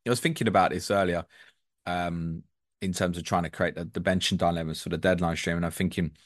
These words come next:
what would be the ideal back three this week if you had your choice of all players? And I think it's probably double Arsenal defence plus Gusto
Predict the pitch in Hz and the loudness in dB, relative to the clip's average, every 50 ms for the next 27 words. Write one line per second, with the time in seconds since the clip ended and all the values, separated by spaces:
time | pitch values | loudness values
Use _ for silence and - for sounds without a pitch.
0 | _ _ - - - - _ _ _ _ - 90 117 135 139 131 107 - 113 104 | _ _ -20 -20 -20 -20 _ _ _ _ 2 2 2 4 4 2 4 4 4 6
1 | 101 98 101 98 95 95 87 - - - 104 101 98 95 92 92 90 85 - _ | 6 6 6 6 6 6 4 2 2 4 6 6 8 6 6 4 2 -2 -6 _
2 | _ - 95 95 - - _ - - - - - - 101 95 90 90 90 87 85 | _ 2 2 2 0 -4 _ -16 -14 -12 -10 -2 2 4 4 4 4 2 0 -2
3 | 82 82 90 87 - - - 95 85 82 80 - - 85 - 87 87 85 82 - | -2 -4 -4 -4 -4 -4 -2 -2 -2 -2 -4 -4 -8 -8 -4 -2 -2 -2 -2 -2
4 | - 92 87 - - 110 95 85 76 - - 87 85 87 85 78 - 90 87 82 | -4 -6 -4 -2 2 2 2 2 0 -2 -4 -2 -2 0 -2 0 2 4 4 4
5 | 80 85 85 - - - _ _ _ _ _ _ _ _ _ _ _ _ _ _ | 4 2 -2 -6 -10 -14 _ _ _ _ _ _ _ _ _ _ _ _ _ _
6 | _ _ _ _ _ _ _ - 98 98 - - - - 131 95 90 85 - - | _ _ _ _ _ _ _ -2 -2 -2 -2 2 4 4 6 6 4 0 -4 -10
7 | _ _ _ _ - - - - - _ _ _ _ _ _ _ _ _ _ _ | _ _ _ _ -20 -20 -20 -20 -20 _ _ _ _ _ _ _ _ _ _ _
8 | _ 107 101 - - - - - 139 127 131 117 107 95 - 110 104 98 98 101 | _ -2 -2 -2 -6 -2 2 4 4 6 6 4 4 6 6 6 6 6 6 8
9 | 104 101 95 95 - - 95 87 90 - - 101 92 82 76 - - - 92 87 | 10 10 8 8 4 0 0 -2 -2 0 2 2 2 2 -4 -10 -4 -2 0 0
10 | - - - - 92 85 - - 90 80 78 78 | 0 -2 -2 -2 -2 -2 0 0 2 2 2 0